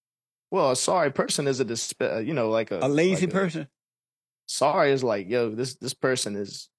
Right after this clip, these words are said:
Speaker 1: they need to change some <laughs> things. They're jacked up," you know?
Speaker 2: Oh, I don't
Speaker 1: I'm
Speaker 2: quite
Speaker 1: so-
Speaker 2: understand that, but
Speaker 1: You're not a sorry, but what I'm saying, you're not a sorry person. So
Speaker 2: Like
Speaker 1: to
Speaker 2: a
Speaker 1: say,
Speaker 2: lazy
Speaker 1: "I'm s-,"
Speaker 2: person?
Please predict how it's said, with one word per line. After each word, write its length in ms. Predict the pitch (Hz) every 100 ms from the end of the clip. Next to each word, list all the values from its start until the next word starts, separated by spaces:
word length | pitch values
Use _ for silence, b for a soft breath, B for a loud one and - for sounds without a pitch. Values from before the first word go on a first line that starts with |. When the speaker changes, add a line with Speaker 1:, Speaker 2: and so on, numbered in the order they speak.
| -
Speaker 1:
they 140 | 107
need 160 | 127 123
to 60 | 104
change 340 | - 160 170
some 160 | - 113
<laughs> 0 |
things. 320 | 151 160 143
They're 160 | 147
jacked 420 | 127 139 135 135 -
up," 220 | 175 -
you 200 | - 120
know? 200 | 123 156 - _ _ -
Speaker 2:
Oh, 340 | 131 139 110 - _ 131
I 140 | 160
don't 140 | 180
Speaker 1:
I'm 80 | 127
Speaker 2:
quite 120 | 170 240
Speaker 1:
so- 60 |
Speaker 2:
understand 480 | 196 185 165 185 180
that, 160 | 180 131
but 300 | 139 117 - _ _ _ _ -
Speaker 1:
You're 140 | 170
not 220 | 196 202
a 40 | 180
sorry, 380 | - 190 160
but 120 | 110 147
what 120 | 156
I'm 140 | 170
saying, 320 | - 160 151
you're 100 | 143
not 160 | 143 139
a 40 | 127
sorry 580 | - - 151 147 139
person. 340 | 123 156 151 123
So 120 | 147
Speaker 2:
Like 80 | 131
Speaker 1:
to 60 | 151
Speaker 2:
a 20 |
Speaker 1:
say, 220 | 147 196
Speaker 2:
lazy 160 | 208 196
Speaker 1:
"I'm 40 |
s-," 40 | 165
Speaker 2:
person? 400 | 202 190 185